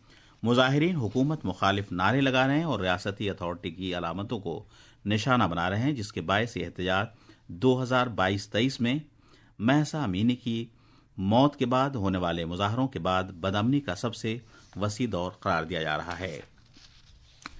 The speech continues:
सरगर्म हुक्मरानी और बर वक्त अमल दरामद से मुताल्लिक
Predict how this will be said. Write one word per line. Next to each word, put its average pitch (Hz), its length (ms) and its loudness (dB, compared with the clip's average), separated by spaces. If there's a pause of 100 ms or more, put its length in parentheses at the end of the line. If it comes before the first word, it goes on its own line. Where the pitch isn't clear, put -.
(360)
सरगर्म 156 520 4
हुक्मरानी 127 540 4
और 104 180 2
बर 101 180 2
वक्त - 340 -4 (240)
अमल 117 200 4
दरामद 110 380 4
से 117 120 -6
मुताल्लिक 101 460 2